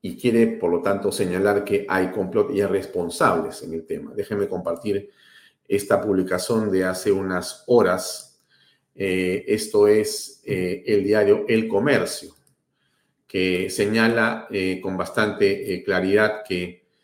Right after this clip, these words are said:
eh, la quince-, Cancillería deja, eh, sin efecto la destitución de Fortunato Quesada del servicio diplomático.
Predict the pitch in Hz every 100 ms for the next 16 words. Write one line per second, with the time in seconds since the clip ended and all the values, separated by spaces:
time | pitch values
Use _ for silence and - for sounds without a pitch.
0 | _ _ 92 90 90 95 92 104 98 107
1 | 101 - 95 - 95 113 101 101 - 104
2 | 95 107 - 110 113 - _ _ _ -
3 | 95 92 95 - - 123 123 117 107 90
4 | 117 107 92 143 139 143 107 123 123 104
5 | 92 98 110 95 - 104 107 95 95 101
6 | 101 113 98 92 147 - 80 -